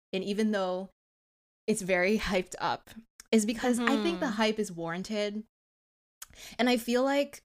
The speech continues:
Speaker 1: I have to recommend this to people who've never tried anime before and are in the mood for an action show. I feel like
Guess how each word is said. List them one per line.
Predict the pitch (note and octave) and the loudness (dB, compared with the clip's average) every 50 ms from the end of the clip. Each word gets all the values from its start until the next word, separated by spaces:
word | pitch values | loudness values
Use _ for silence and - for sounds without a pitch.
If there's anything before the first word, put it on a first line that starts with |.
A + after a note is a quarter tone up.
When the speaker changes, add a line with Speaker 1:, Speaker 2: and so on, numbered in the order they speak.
| _ _ - | _ _ -6
Speaker 1:
I | G3 G3 | -4 -4
have | F#3+ - - - F#3+ F#3 F3+ F3+ - - | -4 -4 -6 -6 -4 -4 -6 -6 -6 -6
to | G#3 G3 | -6 -4
recommend | F#3 F#3+ - A3+ A3 G#3 G3+ G#3 | -4 -4 -2 -2 -2 -2 -2 -2
this | G#3+ - | -2 -4
to | - G#3 | -6 -6
people | - G#3+ G#3+ - G3 G#3 G#3 G#3 | -6 -8 -6 -4 -4 -4 -4 -2
who've | G3 A3+ G#3+ | -2 -2 -2
never | G3+ F#3 F3+ F#3+ G3 | -2 -2 -2 -2 -4
tried | - G3 E3+ - | -4 -6 -8 -8
anime | D3+ D#3 D#3 E3+ F#3 F#3+ F#3+ | -8 -8 -8 -8 -8 -8 -8
before | G3+ G3+ - G#3+ G#3+ G#3+ G#3+ - | -8 -10 -8 -6 -4 -2 -2 -4
and | - F3+ F3 | -4 -4 -6
are | E3 | -6
in | - - F3+ F3+ F3+ | -6 -6 -6 -6 -6
the | F3 | -6
mood | E3 D#3+ D3+ D#3+ D#3 | -6 -6 -6 -8 -8
for | - - D#3+ D#3+ - - - _ _ _ | -10 -10 -8 -8 -8 -8 -10 _ _ _
an | - F3 E3+ - - | -10 -8 -8 -4 -4
action | D#3 - - - - - A3+ G#3+ G#3 G#3+ A3 A3 A3 | -4 -4 -2 -6 -6 -4 -2 -2 0 0 -2 -2 -4
show. | - - A3 G#3+ G#3 G#3 G#3+ G#3+ A3 - - - - - - - - - - _ _ _ _ - A3 | -4 -4 -2 0 0 0 0 -2 -4 -10 -18 -20 -20 -20 -20 -20 -20 -20 -20 _ _ _ _ 0 2
I | A#3 A3+ | 2 2
feel | A3+ - A#3 A#3 B3 C4 | 2 0 0 0 0 2
like | B3 A#3+ A3 G#3 - - - - - | 0 0 0 -2 -2 -4 -12 -20 -20